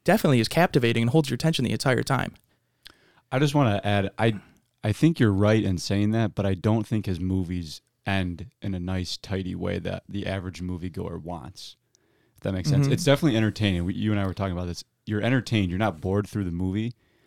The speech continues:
Speaker 2: but a lot of average moviegoers, I think, want,
Speaker 1: I
Speaker 2: want,
Speaker 1: know,
Speaker 2: they want
Speaker 1: yeah.
Speaker 2: to tie up. They
Speaker 1: They want
Speaker 2: wanna
Speaker 1: more
Speaker 2: leave
Speaker 1: closure.
Speaker 2: Right. Which is, it's what I love and
Speaker 1: Mm-hmm.
Speaker 2: hate. I mean, I don't hate it, but what I love and what a lot of people hate about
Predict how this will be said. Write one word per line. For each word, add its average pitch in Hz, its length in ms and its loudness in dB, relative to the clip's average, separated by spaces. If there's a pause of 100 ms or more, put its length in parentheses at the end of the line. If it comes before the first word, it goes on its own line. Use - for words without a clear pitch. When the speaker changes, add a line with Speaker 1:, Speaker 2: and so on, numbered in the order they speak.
(240)
Speaker 2:
but 101 100 0
a - 20 0
lot 101 220 0
of 95 180 -4
average 95 360 -4
moviegoers, 92 580 -4
I 92 140 -6
think, 90 200 -8
want, 87 300 -6 (920)
Speaker 1:
I 196 120 4
Speaker 2:
want, 214 160 6
Speaker 1:
know, 160 100 6
Speaker 2:
they 127 80 8
want 117 140 8
Speaker 1:
yeah. 120 40 -4
Speaker 2:
to 120 60 -6
tie 104 240 4
up. 92 200 0
They 104 80 4
Speaker 1:
They 127 60 8
want 131 120 6
Speaker 2:
wanna 127 100 4
Speaker 1:
more 123 120 6
Speaker 2:
leave 104 100 4
Speaker 1:
closure. 117 440 2
Speaker 2:
Right. 101 380 0 (540)
Which 123 180 2
is, 139 220 -2 (500)
it's - 160 -4
what 117 160 6
I 104 60 6
love 101 340 2
and 95 240 2
Speaker 1:
Mm-hmm. 82 100 -4
Speaker 2:
hate. 92 140 -4 (220)
I 98 40 -6
mean, 95 120 0
I 98 60 0
don't 95 180 0
hate 95 200 -2
it, 85 200 -10
but - 120 -10
what 101 180 -2
I 107 140 2
love 95 520 -2
and 87 160 -6
what 90 140 -4
a 90 60 -6
lot 90 280 -4
of - 40 -10
people 87 280 -8
hate 90 260 -8
about 82 300 -12